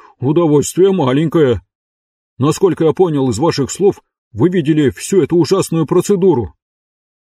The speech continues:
«Какую ужасную процедуру?» «Пытку водой.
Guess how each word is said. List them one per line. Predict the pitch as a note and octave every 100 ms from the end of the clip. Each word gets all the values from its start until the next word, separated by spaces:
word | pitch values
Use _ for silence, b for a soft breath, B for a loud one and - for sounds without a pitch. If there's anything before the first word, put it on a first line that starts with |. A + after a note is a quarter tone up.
| _ _ -
«Какую | A#2 - C#3+ B2 F#2
ужасную | G2 G2 B2 G#2 F2+
процедуру?» | G#2+ G#2 A#2+ B2 F2+ _ _ _ _ _ _ _ _ _ -
«Пытку | C#3 B2+ - A2
водой. | F#2 A2+ F#2+ A#2+ G#2+ F2